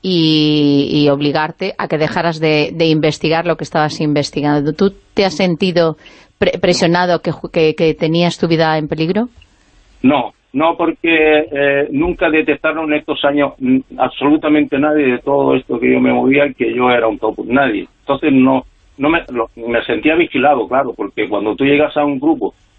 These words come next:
Speaker 2: como yo me metí en Venezuela, con guerrilleros, con gente de Tarra, con Argentina, con gente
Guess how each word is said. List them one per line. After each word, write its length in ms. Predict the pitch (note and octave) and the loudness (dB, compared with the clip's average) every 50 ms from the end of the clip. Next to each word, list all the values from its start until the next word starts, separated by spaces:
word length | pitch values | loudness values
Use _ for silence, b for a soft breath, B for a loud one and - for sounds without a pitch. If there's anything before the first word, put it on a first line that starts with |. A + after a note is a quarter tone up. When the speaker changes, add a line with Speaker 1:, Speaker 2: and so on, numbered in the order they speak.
| _ - _ _ | _ -20 _ _
Speaker 2:
como 180 | - G#2 G#2+ | -6 -2 0
yo 120 | A#2 B2 C3+ | 2 2 2
me 60 | C#3 | 2
metí 280 | C3+ C#3 B2+ C3+ C3+ C#3 | 0 -2 -2 -2 -2 -2
en 100 | C#3 C#3 | -2 0
Venezuela, 480 | C3+ C3 C3+ C3 - D3+ D#3 D#3 - G2 | 0 0 0 2 2 2 2 2 2 0
con 160 | G2 G2+ F#2+ | -2 -8 -10
guerrilleros, 460 | F#2+ F#2+ G2+ G2+ A#2 C3+ D3 C#3+ - | -10 -6 -4 -2 0 0 0 0 -2
con 140 | G#2+ - - | -4 -6 -8
gente 260 | - A#2 A#2+ - B2 | -8 -14 -8 -4 -2
de 140 | A#2 A#2 A#2+ | 0 0 2
Tarra, 280 | C#3 C#3+ C#3 B2+ A#2+ | 0 0 0 -2 -6
con 120 | - G2+ G2 | -8 -10 -18
Argentina, 640 | - _ _ G2 G2 F#2+ - C#3+ D3+ D3 C3 A2 E2+ | -18 _ _ -16 -16 -6 0 0 2 2 0 -2 -2
con 160 | G2 G2 - | -6 -10 -8
gente 440 | - - A#2+ - - B2 B2+ B2+ | -8 -8 -4 -2 0 0 0 -2